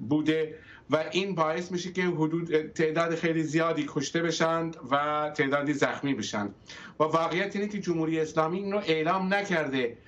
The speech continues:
برخی از سران طوایف هم که در ویدیوش هست، در جلسه‌ای که با استاندار، با فرمانده سپاه، با جانشین ولی فقیه، در استانداری سیستان و بلوچستان تشکیل داده بودن، همین هفته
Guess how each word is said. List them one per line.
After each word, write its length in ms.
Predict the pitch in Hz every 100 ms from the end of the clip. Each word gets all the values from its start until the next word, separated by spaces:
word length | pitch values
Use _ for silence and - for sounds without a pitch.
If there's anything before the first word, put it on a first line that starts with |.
| - -
برخی 340 | 196 202 196
از 120 | 165 151
سران 360 | 160 151 151
طوایف 580 | 143 143 143 151 196 175
هم 180 | 147 131
که 240 | 143 131
در 180 | 131 131
ویدیوش 520 | 127 135 143 143 135
هست، 280 | 165 208 - - - - - -
در 360 | 135 135 147
جلسه‌ای 460 | 143 143 143 190 190
که 140 | 170
با 280 | 147 143 139 139
استاندار، 680 | 135 - 139 135 160 156
با 220 | 123 131 127
فرمانده 560 | 135 127 127 127 165
سپاه، 440 | 165 143 143 131 131
با 340 | 127 123 123
جانشین 520 | 120 123 123 - 160
ولی 360 | 165 139 131 131
فقیه، 480 | - 127 127 120 101 - - - -
در 500 | 123 127 123 131 127 123
استانداری 520 | 123 139 123 123 170
سیستان 400 | 170 139 - 131
و 40 |
بلوچستان 540 | 127 123 120 120 127 127
تشکیل 420 | 123 117 - 120
داده 220 | 123 120
بودن، 400 | 120 127 123 127
همین 360 | 113 127 123 123
هفته 640 | 127 123 - 175 160 143